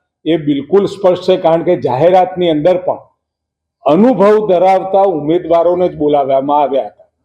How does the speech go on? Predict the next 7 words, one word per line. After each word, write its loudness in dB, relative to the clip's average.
આદરણીય 2
ભૂપેન્દ્રભાઈ 2
પટેલ -2
સાહેબની 0
સ્ટેન્ડિંગ 0
સૂચનાઓ -8
છે -12